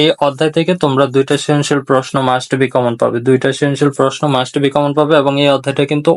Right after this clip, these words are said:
অনেক সহজ একটা অধ্যায়। এরপরে যদি আমরা দেখি যে দ্বিতীয় অধ্যায়, দ্বিতীয় অধ্যায়টা রয়েছে, তো দ্বিতীয় অধ্যায়ে ভোক্তা ও উৎপাদকের আচরণ, এই অধ্যায়টা পড়ে যেতে পারো। এই অধ্যায় থেকেও কিন্তু দুইটা সৃজনশীল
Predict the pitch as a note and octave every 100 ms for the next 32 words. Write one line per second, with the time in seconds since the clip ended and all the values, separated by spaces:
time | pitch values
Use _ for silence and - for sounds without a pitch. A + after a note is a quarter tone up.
0 | C#3+ C3 F3 - - - - - D3+ D3+
1 | C#3 - C3+ A#2+ G#2+ A#2+ A#2+ _ - -
2 | - - C#3+ C3+ E3 E3 E3 D#3 D#3 D#3+
3 | D#3+ F#3 E3 B2+ C#3+ E3+ E3 C#3 B2+ A2+
4 | - - C3 D3 D#3+ D#3 C#3 C3 B2+ B2
5 | A2+ A#2 A2+ - - - _ - C3+ B2
6 | C#3+ F3 F3 D3 D#3 E3 F#3+ - _ _
7 | _ _ D#4+ - _ _ D3 C#3 C#3+ -
8 | F3+ - D#3 D#3 E3 - F3+ E3+ E3+ E3
9 | D#3 D#3+ C3 A2+ - - D#3 D3 D3 D3
10 | D3+ D3 D3+ D#3 D3+ D#3+ G3 D3+ D3+ C#3
11 | D3 C#3+ D3 D3+ D#3 D3+ D#3+ C#3+ D#3+ G#3+
12 | - _ _ - - D#3 D#3